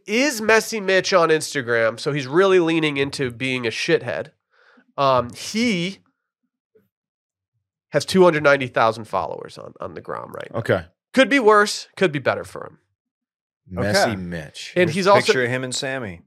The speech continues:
Speaker 1: Yeah, he's just vibing with Sammy right now.
Speaker 3: Oh, man, the
Speaker 2: Ugh.
Speaker 3: boys. Got the boys back.
Speaker 2: Ugh.
Speaker 1: I mean, how, what, how do you feel about, uh,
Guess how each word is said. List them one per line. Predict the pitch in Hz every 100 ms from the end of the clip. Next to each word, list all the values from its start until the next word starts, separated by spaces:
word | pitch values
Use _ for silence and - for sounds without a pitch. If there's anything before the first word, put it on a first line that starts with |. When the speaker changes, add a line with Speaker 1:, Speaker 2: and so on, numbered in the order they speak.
| _
Speaker 1:
Yeah, | 127 107
he's | 104 170
just | 175 170
vibing | 131 139 143 131
with | 113
Sammy | - 110 107 90
right | 82 73
now. | - - - _ _ _ _ _ _ _ _
Speaker 3:
Oh, | 110 104
man, | 92 95 98 98 90
the | 92
Speaker 2:
Ugh. | 87
Speaker 3:
boys. | 95 107 104 95 87 - -
Got | 107
the | 107
boys | 95 98 113 104
back. | - 95 90 85 - _ _ _ _ -
Speaker 2:
Ugh. | 113 98 - - - _ _ _ _ _ _ _ _ 143
Speaker 1:
I | 170
mean, | 196 175 - _ _ _ _ _ _ _ _ - _ -
how, | - 190
what, | 190 196
how | 190
do | 220
you | 208
feel | - 214 202
about, | 180 180 175
uh, | 165 151